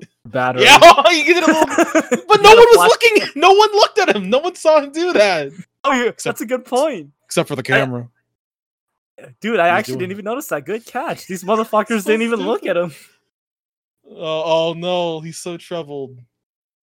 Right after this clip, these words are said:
Speaker 2: What's the name of the network? Uh-oh.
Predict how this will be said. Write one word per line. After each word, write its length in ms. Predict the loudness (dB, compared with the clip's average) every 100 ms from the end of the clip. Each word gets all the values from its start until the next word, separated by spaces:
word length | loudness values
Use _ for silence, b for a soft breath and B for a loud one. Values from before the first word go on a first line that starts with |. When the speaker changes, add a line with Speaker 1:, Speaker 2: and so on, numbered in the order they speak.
| _ _ _
Speaker 2:
What's 160 | -20
the 40 | -8
name 120 | -6
of 40 | -6
the 40 |
network? 400 | -6 -8 -8 -14 -18 _ _ _ _ _ _ _ _ _ _ _ _ _ _ _ _ _ _
Uh-oh. 420 | -6 -6 -8 -12